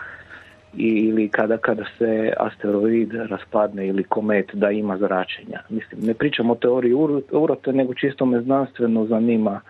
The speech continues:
da li postoji neko zračenje kada se raspadne asteroid ili, ili, ili komet.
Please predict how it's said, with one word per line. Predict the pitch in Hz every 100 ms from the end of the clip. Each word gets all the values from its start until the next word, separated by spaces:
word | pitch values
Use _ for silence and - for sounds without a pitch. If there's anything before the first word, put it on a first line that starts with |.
| - - - -
da | 117
li | 117
postoji | 113 117 - 123
neko | 117 117 110
zračenje | 107 120 120 - 110 107
kada | 110 107 -
se | 107
raspadne | 107 - 110 107 104
asteroid | 101 - 110 101 101 107 101
ili, | 101 98 98 98 104 - - - - -
ili, | - 107 101
ili | 101 104 101
komet. | - 95 80